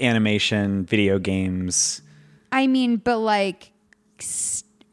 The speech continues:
Speaker 2: Raising Hope. He was the narrator in Raising Hope. I think, I
Speaker 1: Oh,
Speaker 2: don't
Speaker 1: wow.
Speaker 2: know if they always had one. Um, y-, I mean, like, this man has worked, st-,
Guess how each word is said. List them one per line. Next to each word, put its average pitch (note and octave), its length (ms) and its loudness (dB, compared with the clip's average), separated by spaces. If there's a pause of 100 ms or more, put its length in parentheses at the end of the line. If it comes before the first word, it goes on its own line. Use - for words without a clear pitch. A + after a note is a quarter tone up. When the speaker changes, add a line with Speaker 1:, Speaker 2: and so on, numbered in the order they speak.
(340)
Speaker 2:
Raising G#3 460 2
Hope. A3 540 0
He C#4 140 0
was C#4 220 0
the C4+ 80 2
narrator A#3+ 680 2
in G#3+ 120 0
Raising G#3+ 380 -2
Hope. G#3 300 -2
I G#3+ 120 0
think, A3 200 -4
I G#3+ 40 2
Speaker 1:
Oh, A3+ 40 2
Speaker 2:
don't A#3+ 100 2
Speaker 1:
wow. A#3 80 2
Speaker 2:
know A#3 60 2
if G#3+ 80 -4
they G3+ 140 0
always G3+ 320 0
had G3 220 0
one. G3 180 0 (500)
Um, G3+ 580 0 (800)
y-, A3 220 0
I A#3+ 120 2
mean, A#3+ 220 2
like, A3 220 0
this C4 240 0
man D4+ 200 2
has D#4 200 2
worked, G#3+ 420 -2 (160)
st-, - 500 -4